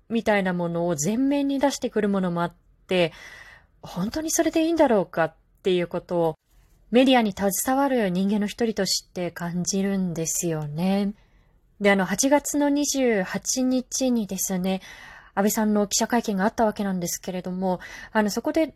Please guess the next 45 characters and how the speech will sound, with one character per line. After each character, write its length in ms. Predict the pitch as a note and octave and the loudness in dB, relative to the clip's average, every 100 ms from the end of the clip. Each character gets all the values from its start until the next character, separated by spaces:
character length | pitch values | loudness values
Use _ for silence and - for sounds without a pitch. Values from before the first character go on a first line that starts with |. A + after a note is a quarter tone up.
| - | -2
ど 160 | A#3 | 0
ん 100 | C#4 | 2
な 100 | D#4+ | 0
こ 120 | E4+ | 2
と 100 | E4+ | 2
が 100 | C#4 | 2
語 160 | B3+ A#3 - - A#3+ A#3 A#3 | 2 -4 -8 0 2 4 4
ら 120 | A3+ | 4
れ 120 | A3+ A#3 | 2 2
て 140 | A#3+ | -2
い 60 | A3+ | -2
く 120 | B3 | 0
の 120 | A#3+ | -2
か 140 | A3+ | 0
っ 60 | G3+ | -2
て 220 | - - | -2 -4
い 100 | F#3+ | -2
う 80 | F3 | -2
こ 120 | F3+ | -6
と 260 | - F3+ F3 | -6 -2 -2
を 60 | |
皆 220 | E3 F3 G3+ | -2 -2 0
さ 140 | A3+ | 0
ん 100 | G#3 | 0
も 240 | F3+ D#3 | 0 -2
注 180 | - - | -2 0
目 180 | F#3+ F#3+ | 0 0
を 60 | G3 | 0
さ 120 | G3+ | 0
れ 80 | G3 | 0
て 80 | G#3+ | -2
い 60 | |
た 100 | A3 | -2
と 80 | A3+ | -2
思 140 | G3+ | 0
う 20 | G#3 | 0
ん 40 | |
で 100 | F#3+ | -2
す 80 | - | -4
け 100 | F#3+ | -6
れ 80 | F#3 | -4
ど 100 | F#3 | -2
も、 260 | F#3+ F#3 - _ _ _ | 2 0 -2 _ _ _
た 100 | - | 0
だ、 160 | B3+ A3 | 2 2